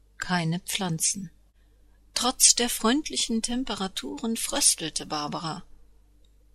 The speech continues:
Es widerstrebte ihr, etwas anzufassen oder eine Schreibtischschublade zu öffnen, zumal sie nicht wusste, was ihr das verraten sollte.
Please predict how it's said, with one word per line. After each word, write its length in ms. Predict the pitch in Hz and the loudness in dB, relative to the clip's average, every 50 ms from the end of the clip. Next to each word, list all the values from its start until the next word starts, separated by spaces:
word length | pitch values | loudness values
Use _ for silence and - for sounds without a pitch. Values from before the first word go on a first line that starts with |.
| - - - - - | -20 -20 -20 -8 0
Es 260 | - - - - - | 2 4 4 4 4
widerstrebte 760 | 180 - 165 160 - - - - 190 214 214 - - - 160 | 2 2 8 10 10 10 8 6 0 0 0 -2 -4 -8 -8
ihr, 260 | - - - 160 143 147 | -6 -2 -2 -2 0 -2
etwas 480 | - - - - 151 - - - - | -2 -4 -4 2 6 6 6 6 6
anzufassen 840 | - 196 208 226 - - - 165 - - 165 - - - - 156 127 | 4 4 4 6 8 6 4 4 2 -6 0 4 4 4 4 4 0
oder 200 | 135 - 143 139 | -6 -4 -2 -2
eine 180 | 147 143 147 | 2 6 8
Schreibtischschublade 1000 | - - - 170 160 - - - - - - - - 190 - - 160 156 - 165 - | 8 8 8 6 2 0 -2 -4 0 2 2 2 2 -2 -4 -2 -2 -2 0 4 4
zu 180 | - - - | 4 4 4
öffnen, 460 | - 165 - - - 165 160 170 175 - - - _ _ _ _ _ _ - - - | 2 -6 -4 -4 -4 -2 -2 -2 -4 -6 -10 -20 _ _ _ _ _ _ -16 -8 -6
zumal 360 | - - - 175 - - - | -6 -4 -4 -6 -6 -2 -2
sie 120 | - - | -2 -2
nicht 260 | 160 160 - - - | -2 -2 -2 -2 -2
wusste, 320 | 226 226 - - - - - | 0 2 2 2 2 0 -2
was 220 | - - - - | -2 0 0 0
ihr 80 | - - | 0 0
das 180 | 170 165 - | 2 2 2
verraten 540 | - - 180 185 214 196 - - - 160 151 | 2 2 0 0 0 -2 -4 -4 -4 -4 -2
sollte. 420 | 160 151 151 156 - - - 170 | 0 0 2 2 2 2 0 -2